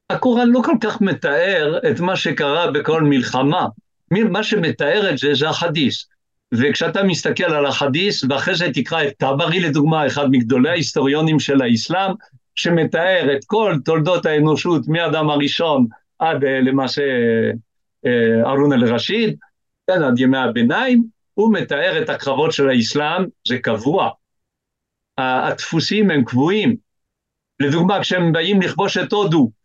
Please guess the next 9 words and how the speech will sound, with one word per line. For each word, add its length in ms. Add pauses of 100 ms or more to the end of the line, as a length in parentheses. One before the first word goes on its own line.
(220)
והם 280
שרים 400
על 160
עיר, 400 (720)
שהיא 380
נ-, 320
שהיא, 380
אה, 480
מבוצרת, 880